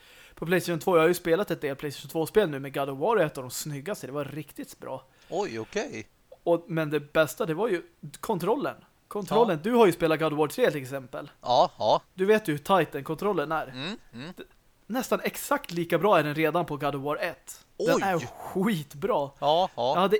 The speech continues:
Speaker 1: inga hiccups, ingenting. Allt funkade hur smidigt som helst. Det var så
Speaker 2: Oj,
Speaker 1: här.
Speaker 2: snyggt.
Speaker 1: Jag blev jätteförvånad. Jag bara, wow, att det funkar så här bra.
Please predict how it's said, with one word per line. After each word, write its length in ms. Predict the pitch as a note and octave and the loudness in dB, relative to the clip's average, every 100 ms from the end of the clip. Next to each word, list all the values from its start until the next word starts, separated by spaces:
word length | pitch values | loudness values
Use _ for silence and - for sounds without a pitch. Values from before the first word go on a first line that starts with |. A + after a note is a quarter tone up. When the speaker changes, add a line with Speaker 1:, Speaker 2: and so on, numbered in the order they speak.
| - | 0
Speaker 1:
inga 280 | A3+ G3 G#3+ | -2 0 2
hiccups, 540 | F3+ A#3+ - E3+ D#3+ - | 0 -2 0 0 0 0
ingenting. 420 | G#3+ E3 E3+ F3+ | 0 0 0 0
Allt 220 | F3 G#3+ | 0 -2
funkade 460 | - F#3 D3+ D3 E3+ - | -2 -8 -6 -6 -6 -6
hur 260 | C#4 C#4 | -4 -4
smidigt 500 | D#3 - E3+ D3+ C#3+ | -6 -6 -4 -4 -6
som 140 | - F3 | -6 -6
helst. 340 | G3+ - - _ | -6 -10 -18 _
Det 100 | - | -8
var 80 | A3 | -4
så 80 | D3 | 0
Speaker 2:
Oj, 60 | C#3 | 2
Speaker 1:
här. 200 | C3+ C3 _ _ - | 0 -6 _ _ -18
Speaker 2:
snyggt. 280 | - D#3+ D#3 | -10 -4 -2
Speaker 1:
Jag 80 | F3 | 2
blev 280 | D#3+ D3 D3 | 0 0 -12
jätteförvånad. 840 | - C4 E3+ D3 C#3 D#3 A#3+ D3 | -8 -4 -4 -6 -4 0 2 2
Jag 80 | E3 | 2
bara, 100 | B2 | 0
wow, 560 | A#2+ C#3+ F3 - C#3+ C3+ | -6 -2 -2 -2 -6 -10
att 100 | - | -12
det 80 | |
funkar 220 | C#3 C3+ C3+ | -14 -14 -12
så 100 | C#3+ | -10
här 80 | |
bra. 180 | C#3+ D3 | -8 -10